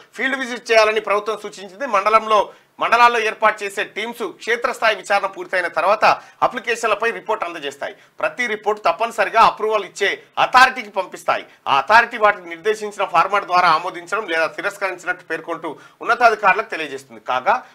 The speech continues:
స్పెషల్ డ్రైవ్ ప్రోగ్రామ్ను ధరణి కమిటీనే డిజైన్ చేసింది. రైతులకు ఇబ్బందులకు గురి చే-, రైతులను ఇబ్బందులకు గురి చేయకుండా ఈ డ్రైవ్ పూర్తి చేయాలని గైడ్ లైన్స్లో ప్రభుత్వం పేర్కొంది. ధరణి పోర్టల్లో పెండింగ్లో ఉన్న దరఖాస్తులన్నింటినీ, ఆ, పరిష్కరించాలని అధికారులు,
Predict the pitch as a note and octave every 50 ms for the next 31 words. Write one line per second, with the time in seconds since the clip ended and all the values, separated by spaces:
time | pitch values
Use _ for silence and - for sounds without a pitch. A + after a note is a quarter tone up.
0 | _ _ - F3 G3 F#3+ C4 C4 B3+ C4+ B3+ A#3 - G#3+ G#3+ G#3 F#3 G#3 G3 G#3
1 | B3 A#3 G3 F3 F3+ G3+ A#3 A3 A3+ G#3 F#3+ F#3+ - G3 F#3+ A#3+ A#3 F3 E3+ D#3+
2 | G#3 G3+ G3 F#3 F#3 F3+ - F3+ E3+ E3+ D#3+ C#3+ - - - _ - - A#2+ C#3+
3 | F3 G#3+ G#3+ - B3 B3 B3 A#3+ A#3+ G3+ F3 D#3+ E3 A#3 A#3 A3+ A3+ G#3+ F3+ F#3
4 | F#3+ - - G3 G3 C3 C3 E3 F#3+ G3 G#3+ A3+ A3 G#3+ F3+ E3 G#3 G#3 G3+ G3+
5 | F3+ D#3+ - D#3+ - F3+ F3 - D#3 F3 G#3 B3 G#3 D#3 D#3 D#3 F3 E3+ - -
6 | D#3+ D#3 D#3+ - - D#3+ D#3 D#3 D#3 D#3 C3+ - - - _ _ - C#3+ E3+ F3+
7 | D#3+ E3 D3 C3 B2 - G3+ A#3+ A#3 - - C#3+ C3+ C3 C3 - E3 G3 - G#2
8 | F2+ _ _ - _ _ - _ _ _ _ _ _ F2+ A2 C3+ E3+ F#3+ F#3 -
9 | F#3 F#3 - G3 F#3+ G#3 G#3 - F3 - - A#3+ A#3 A#3 A#3 A3 A3 G#3+ - F3+
10 | F3+ F3 - - G#3 G3+ G3 F#3+ F#3 F#3+ F3 - E3+ F#3 F3+ E3 - - - _
11 | _ - C3 C#3+ C#3 - E3+ - - - A3 G#3 G3 F#3+ - F#3+ F#3 F3+ F#3+ A3+
12 | B3+ G#3+ - - - D3 D#3+ F#3 - G3 F#3+ F#3+ F3+ F3+ E3 D3 -